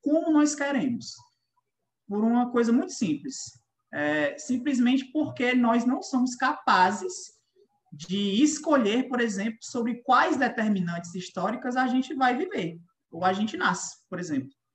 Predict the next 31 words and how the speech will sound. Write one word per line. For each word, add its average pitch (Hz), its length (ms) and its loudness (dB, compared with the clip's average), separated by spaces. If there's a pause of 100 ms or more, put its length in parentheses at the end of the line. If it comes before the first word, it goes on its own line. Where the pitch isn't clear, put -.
(580)
Então, 170 560 -4
a 196 80 4
gente 214 320 -2
não 254 460 4
pode 226 360 2
mudar 208 840 4 (160)
determinada 165 920 -6 (300)
realidade 160 800 0
ao 214 200 4
nosso 202 540 0
bel 208 240 2
prazer, 185 680 -4 (160)
simplesmente 262 520 0
porque - 180 -6
a 269 60 0
gente 277 260 0
não 294 220 4
tem 302 200 0
conhecimento, 233 640 0
a 233 80 0
gente 240 220 0
não 254 140 2
tem 254 200 0
domínio 220 760 2
de 185 180 -8
como 233 380 2
essa 208 180 -2
realidade 175 540 -2
ela 214 100 -4
foi 226 160 -8
construída. 220 640 -4